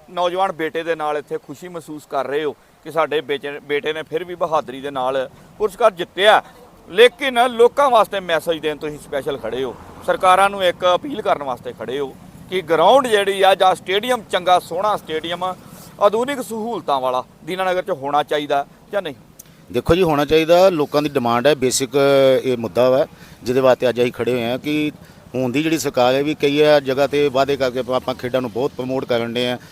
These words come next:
Speaker 2: ਜਾਂ ਅਸੀਂ ਖਿਡਾਰੀਆਂ ਨੂੰ ਅੱਗੇ ਲਿਆਉਣਾ, ਵੀ ਕਾਹਦੇ ਨਾਲ ਅੱਗੇ ਲਿਆਉਣਾ? ਜਗ੍ਹਾ ਹੀ ਸਾਡੇ ਕੋਲ ਨਹੀਂ ਤੇ ਕਿਸ ਤਰ੍ਹਾਂ ਲੈ ਕੇ ਆਵਾਂਗੇ?
Speaker 1: ਇਹ ਦੱਸ ਦਈਏ, ਤੁਹਾਨੂੰ ਜਾਣਕਾਰੀ ਫੇਰ ਦੇ ਦਈਏ ਕਿ ਇਸ ਨੌਜਵਾਨ ਨੇ ਮੁਕਾਮ ਹਾਸਲ ਕੀਤਾ ਔਰ ਇਸ ਨੌਜਵਾਨ ਨੇ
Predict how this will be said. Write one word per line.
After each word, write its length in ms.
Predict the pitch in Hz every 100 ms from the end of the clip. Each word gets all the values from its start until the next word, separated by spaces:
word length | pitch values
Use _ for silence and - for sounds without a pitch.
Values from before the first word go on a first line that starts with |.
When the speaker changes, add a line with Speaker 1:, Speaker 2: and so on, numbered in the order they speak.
| - -
Speaker 2:
ਜਾਂ 220 | 127 131
ਅਸੀਂ 120 | 131 131
ਖਿਡਾਰੀਆਂ 360 | 127 135 120
ਨੂੰ 80 | 120
ਅੱਗੇ 120 | 123
ਲਿਆਉਣਾ, 240 | 135 123 117
ਵੀ 180 | 127
ਕਾਹਦੇ 240 | 151 151 160
ਨਾਲ 120 | 156
ਅੱਗੇ 100 | 127
ਲਿਆਉਣਾ? 240 | 135 113
ਜਗ੍ਹਾ 200 | 98 139
ਹੀ 60 | 170
ਸਾਡੇ 180 | 165 143
ਕੋਲ 120 | 147
ਨਹੀਂ 100 | 151
ਤੇ 60 | 156
ਕਿਸ 120 | 147
ਤਰ੍ਹਾਂ 140 | 135
ਲੈ 120 | 139
ਕੇ 100 | 98
ਆਵਾਂਗੇ? 300 | 101 92 85 - - - - - - - - - - - - - - 240
Speaker 1:
ਇਹ 40 |
ਦੱਸ 220 | 269 262
ਦਈਏ, 220 | 285 302
ਤੁਹਾਨੂੰ 280 | 294 285 254
ਜਾਣਕਾਰੀ 420 | 233 220 226 226 202
ਫੇਰ 200 | 226 220
ਦੇ 160 | 214
ਦਈਏ 240 | 185 190 196
ਕਿ 180 | 214
ਇਸ 180 | 220 202
ਨੌਜਵਾਨ 480 | 208 185 180 190 190
ਨੇ 100 | 202
ਮੁਕਾਮ 380 | 202 - 165 165
ਹਾਸਲ 300 | 190 185 170
ਕੀਤਾ 320 | 170 165 180
ਔਰ 160 | 185 185
ਇਸ 200 | 185 180
ਨੌਜਵਾਨ 680 | 160 139 151 160 190 165
ਨੇ 180 | 143 117